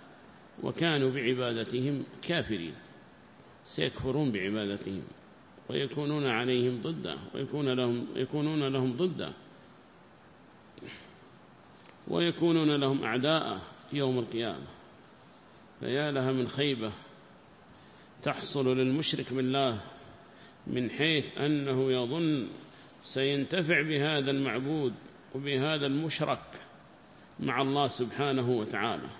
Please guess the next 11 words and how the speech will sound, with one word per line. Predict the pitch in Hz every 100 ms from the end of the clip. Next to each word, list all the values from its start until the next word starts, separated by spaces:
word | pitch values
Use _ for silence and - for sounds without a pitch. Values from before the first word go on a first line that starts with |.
| - - - - -
وإذا | 76 - 117
به، | 107 110 117 104 - - - - - - - - - - -
نسأل | - 139
الله | 131 131 123
العافية | 107 127 110 117
والسلامة، | 113 - 120 135 143
يخذل | 127 127 123 131 113 98 - -
ويكون | 139 127 110 135 135
هذا | 120 139 127
المعبود | 123 120 92 127 143 -
عدوه | - 131 139 127 120 110